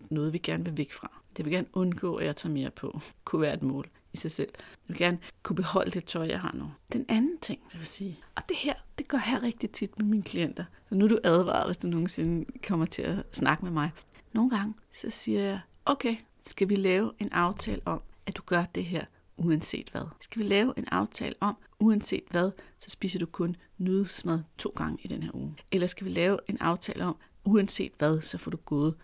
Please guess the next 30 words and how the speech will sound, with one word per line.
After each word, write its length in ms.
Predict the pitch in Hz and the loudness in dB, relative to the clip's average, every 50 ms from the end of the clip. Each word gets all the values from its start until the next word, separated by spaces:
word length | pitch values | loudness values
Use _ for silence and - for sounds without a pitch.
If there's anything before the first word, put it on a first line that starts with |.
| - - | -20 -20
fire 400 | - - - - 185 165 185 185 | -20 -12 -6 -4 -2 0 0 -2
ture? 440 | 156 - - - 170 151 139 147 147 - - - - _ - - | -2 -4 -4 -2 -2 -2 -2 -2 -4 -8 -12 -20 -20 _ -2 0
Eller 180 | 185 156 165 | 2 2 2
hvad 180 | 147 160 165 175 | 4 2 2 2
nu 240 | 175 165 160 165 160 - - - - | 2 2 0 -2 -4 -10 -18 -8 -2
vedkommendes 580 | - 160 160 156 - 175 - - 151 - - - - - - - | 2 2 2 2 0 -4 -4 -4 -4 -6 -8 -12 -14 -2 2 4
delmål 480 | 151 139 160 185 180 160 - - 151 - - | 4 6 6 4 2 0 -2 -4 -8 -6 -4
er. 260 | 156 127 - - - _ _ - - - - - _ - | -4 -4 -4 -6 -16 _ _ -20 -20 -20 -20 -20 _ -6
Det, 80 | 269 320 | -4 -4
der 100 | 370 339 | -4 -4
sker, 320 | - - - 302 285 - | -6 -6 -4 -4 -6 -4
når 140 | 240 254 254 | -4 -4 -4
jeg 120 | 233 208 220 | -4 -4 -2
siger 200 | - - - - | -4 -4 -4 -4
uanset 400 | - 190 202 214 214 - 240 - - | -2 -2 -2 -2 -2 -4 -6 -6 -4
hvad, 180 | 156 165 165 - - | -4 -4 -2 -2 -2
det 80 | 285 | 0
er, 60 | 269 277 | 2 4
jeg 120 | 285 277 | 6 6
mener 200 | 277 277 285 302 - - | 8 8 8 6 6 8
uanset 520 | - 277 302 311 320 - - - 190 - - - | 10 10 12 10 10 8 8 6 6 6 6 4
hvad. 200 | - 127 98 - - - - - _ - | 4 4 4 4 2 -4 -12 -14 _ 2
Jeg 60 | 262 | 4
mener 140 | 262 277 294 - - - | 6 6 6 4 4 8
uanset, 540 | 277 285 311 330 349 - - 254 196 160 180 | 10 10 10 10 8 6 6 6 6 6 6
om 80 | 170 | 2
du 100 | 170 165 | 2 2
er 60 | 147 | 0
på 100 | 135 160 | 0 0
hospitalet 720 | 165 165 127 - - - - - - 165 - - 143 143 147 | -2 -2 -2 -4 -6 -8 -6 -4 -4 -4 -2 -4 -4 -6 -6